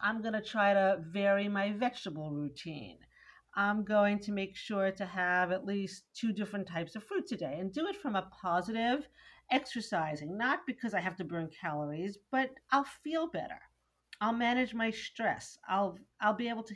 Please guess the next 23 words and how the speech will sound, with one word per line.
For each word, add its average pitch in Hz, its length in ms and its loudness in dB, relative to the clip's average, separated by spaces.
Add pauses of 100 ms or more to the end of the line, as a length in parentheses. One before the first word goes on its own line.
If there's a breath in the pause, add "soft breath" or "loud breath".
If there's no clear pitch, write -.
handle 208 320 0
my 180 180 0
day 170 300 -2
better. 151 320 -4 (100)
So 220 120 -4
I 214 100 2
think 359 320 -4
when 254 180 2
we 220 140 0
look 233 340 -2
at 226 260 0 (460)
food 254 400 2
and 196 160 0
lifestyle 156 800 -2
from 175 200 -6
a 165 160 -4 (260)
positive 226 840 0
place 294 400 -2
as 175 160 -2
opposed 170 440 -6
to 160 120 -8
a 147 60 -6
negative, 202 680 0